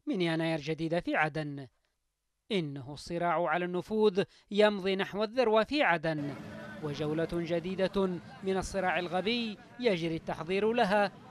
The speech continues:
بحسب رئيس الوزراء. وهنا يخاطب بن دغر العائدين بالقول: "إما أن تساعدوا على لجمها،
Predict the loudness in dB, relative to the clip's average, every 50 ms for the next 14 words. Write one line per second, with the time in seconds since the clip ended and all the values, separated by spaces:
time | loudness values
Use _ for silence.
0 | -16 -14 -12 -10 -10 -10 -10 -10 -10 -8 -8 -8 -8 -8 -10 -8 -8 -6 -6 -4
1 | -2 2 4 4 4 4 2 -2 -8 -14 -20 -20 -20 -20 -20 -10 -4 -2 -2 -2
2 | 0 0 0 0 0 0 -2 -4 -10 -18 -20 -20 -14 -10 -10 -6 -2 0 0 0
3 | 0 -2 -4 -2 -2 -2 -2 -2 0 0 0 0 0 -2 0 2 2 2 2 0
4 | -2 -4 -4 -4 -4 -2 -2 -4 -4 -4 0 2 2 4 4 2 2 0 -2 -4
5 | -6 -12 -16 -16 -16 -12 -10 -8 -8 -6 -8 -8 -8 -8 -6 -2 0 0 0 0
6 | 0 0 2 2 2 2 2 2 2 0 0 0 -2 0 0 2 2 2 0 0